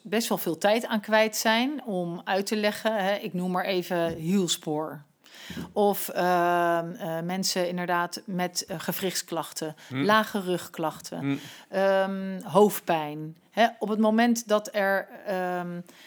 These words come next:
Speaker 1: dat je, ja, een soort zolklachten kan ook, hè. Je kan ook je zolkpatiënt, waarvan je
Speaker 2: Hm.
Speaker 1: zeker weet dat, nou, daar zijn we wel, eh, hè, die, die zijn we wel, eh, uitonderzocht,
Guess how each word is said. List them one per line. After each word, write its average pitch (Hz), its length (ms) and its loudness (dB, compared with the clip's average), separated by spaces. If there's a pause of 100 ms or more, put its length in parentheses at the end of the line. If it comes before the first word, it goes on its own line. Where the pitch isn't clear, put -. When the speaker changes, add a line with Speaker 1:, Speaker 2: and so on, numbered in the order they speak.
(120)
Speaker 1:
dat 196 220 -4
je, 190 380 4 (280)
ja, 185 220 -6
een 208 200 -8
soort - 300 -2
zolklachten 202 840 2 (260)
kan 190 200 2
ook, 226 240 4
hè. 196 60 4
Je 254 160 2
kan 190 180 -2
ook 190 200 -4
je 175 80 -12
zolkpatiënt, 202 760 -2
waarvan 151 240 0
je 147 80 2
Speaker 2:
Hm. 143 60 2
Speaker 1:
zeker 220 340 4
weet 180 440 0
dat, 175 220 -2
nou, 180 340 0
daar 196 220 2
zijn 190 200 2
we 175 120 0
wel, 170 380 4
eh, 175 220 2
hè, 247 200 4
die, 190 140 2
die 185 120 -6
zijn 185 220 0
we 170 60 -4
wel, 165 300 -2
eh, 165 280 -2
uitonderzocht, 226 720 0